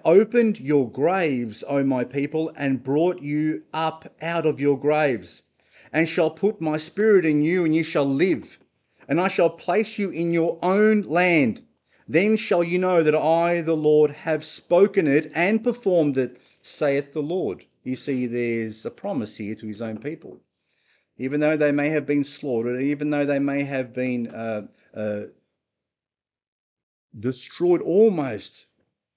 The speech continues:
God's going to resurrect them, and he's gonna bring them back into his land. And they're going to say,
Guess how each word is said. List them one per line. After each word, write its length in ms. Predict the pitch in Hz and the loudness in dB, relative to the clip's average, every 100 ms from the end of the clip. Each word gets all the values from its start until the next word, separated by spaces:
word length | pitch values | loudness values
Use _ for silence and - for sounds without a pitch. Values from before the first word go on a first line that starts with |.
| _ _ _ _ _ _ _ _ _ _ _ _ _ | _ _ _ _ _ _ _ _ _ _ _ _ _
God's 360 | - 127 165 - | -4 -2 -2 -4
going 320 | 135 147 160 | -2 -2 -2
to 120 | 170 | -4
resurrect 720 | 131 113 135 151 110 107 _ | -4 -2 -2 -2 -2 -4 _
them, 380 | 104 110 170 - _ _ _ - | -4 -4 -6 -10 _ _ _ -6
and 100 | 131 | -4
he's 100 | 120 | -2
gonna 180 | 139 | -2
bring 280 | 123 107 131 | 0 0 0
them 100 | 127 | -2
back 260 | 95 104 110 | -4 -10 -10
into 160 | 95 | -10
his 260 | 101 104 - | -10 -14 -12
land. 300 | 131 170 95 | -8 -8 -8
And 180 | 117 117 | -6 -2
they're 120 | 151 | -2
going 320 | 143 123 120 | -2 -4 -4
to 100 | 131 | -6
say, 360 | - 104 104 | -8 -8 -6